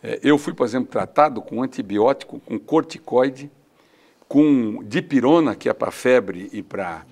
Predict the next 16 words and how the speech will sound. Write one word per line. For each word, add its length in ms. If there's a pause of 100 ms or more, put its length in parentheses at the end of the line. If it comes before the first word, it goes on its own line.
(380)
e 160
pra 360
dores, 680 (360)
né? 200 (160)
E, 400 (680)
é, 320 (300)
tomando 380
injeção 480
na 100
barriga 500
por 200
causa 400
de, 460
de 140
trombose. 640 (920)
Então, 380